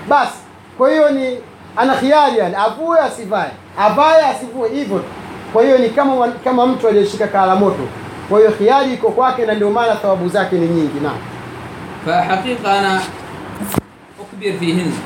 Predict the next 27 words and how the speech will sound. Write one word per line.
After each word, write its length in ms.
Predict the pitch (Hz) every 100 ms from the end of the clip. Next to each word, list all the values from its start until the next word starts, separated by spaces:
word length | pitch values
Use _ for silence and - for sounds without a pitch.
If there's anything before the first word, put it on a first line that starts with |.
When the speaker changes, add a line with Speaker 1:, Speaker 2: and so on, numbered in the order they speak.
| -
Speaker 2:
يعني، 400 | 127 135 143 151
وأعظم 420 | 156 180 185 175 156
فيهن 320 | 160 175 170
هذا 220 | 156 160
التمسك 420 | 151 156 156 - - -
بالحجاب 480 | 131 180 165 165 165
في 100 | 151
ظل 380 | 147 175 160 156
هذا 280 | 151 147 143
الانفلات 420 | 131 135 143 143
الموجود 400 | 131 127 127 143
في 160 | - -
الشوارع. 260 | 120 110 - - -
Speaker 1:
Sheikh 180 | 247 247
anasema 600 | 226 208 233 254 240 226
anawaonea 540 | 202 214 220 220 220 226
wivu 320 | 247 247 220
wanawake 460 | 220 214 214 214 214
ambao 260 | 202 214
waliokubali 480 | 208 196 190 208 208
kuvaa 240 | 180 185
hijab. 400 | 180 175 180 170 - - - - - - -
Na 320 | 190 214 208
wivu 320 | 214 220 175
wenyewe, 440 | 226 233 254 240 220
wivu 280 | 226 196 233
wema, 320 | 240 196